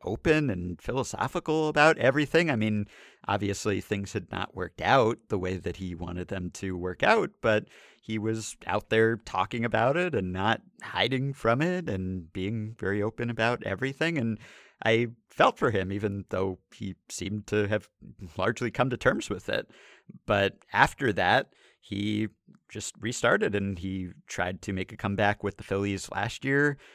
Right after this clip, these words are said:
Didn't go so great in the minors, but off to a really strong start at triple A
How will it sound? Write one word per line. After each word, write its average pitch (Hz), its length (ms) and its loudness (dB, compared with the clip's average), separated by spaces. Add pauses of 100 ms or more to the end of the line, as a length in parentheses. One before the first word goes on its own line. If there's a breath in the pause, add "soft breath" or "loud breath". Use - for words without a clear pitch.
(200 soft breath)
Didn't 98 360 -2
go 104 160 2
so 113 180 2
great 107 420 0
in 104 140 0
the 107 80 -2
minors, 143 580 -2
but 107 260 2 (440 soft breath)
off 113 260 0
to 120 440 -2
a 110 100 0
really 110 260 0
strong 120 360 0
start 113 500 2
at 107 240 -2
triple 107 320 0
A 127 260 2